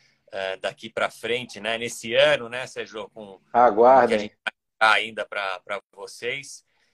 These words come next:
Speaker 2: Júlio, olha, muita, muito obrigado mesmo. Eu agradeço a todos também que nos acompanharam até agora, nos prestigiaram com o seu tempo. Espero que a gente tenha conseguido contribuir.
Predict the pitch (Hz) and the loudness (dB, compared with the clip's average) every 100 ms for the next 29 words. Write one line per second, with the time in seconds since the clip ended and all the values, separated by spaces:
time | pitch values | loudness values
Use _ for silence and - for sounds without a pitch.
0 | - _ - 156 180 170 - 147 143 165 | -20 _ 4 6 8 8 8 6 6 2
1 | 170 165 151 147 175 175 165 143 127 117 | 6 6 6 2 2 4 6 6 4 6
2 | 123 123 113 110 127 120 127 120 107 120 | 6 6 2 0 0 2 2 2 4 2
3 | 123 127 131 - 143 143 131 123 127 120 | 2 2 2 4 2 2 -2 0 -4 -4
4 | 127 - 117 120 120 120 113 131 104 113 | -4 -2 -2 0 2 2 2 0 4 6
5 | 131 135 131 - _ - - - 131 - | 8 8 4 -2 _ -16 -6 -2 0 0
6 | 131 127 131 135 139 - 123 - 135 143 | 6 8 8 4 -2 0 0 2 0 0
7 | - _ _ _ _ - 127 - 139 139 | -6 _ _ _ _ -6 -6 0 6 8
8 | 139 139 135 135 135 - 127 127 113 131 | 8 2 0 0 0 0 -2 -2 0 2
9 | 131 123 113 135 127 135 110 107 117 139 | 2 2 0 -2 -2 -2 -2 -2 -2 -4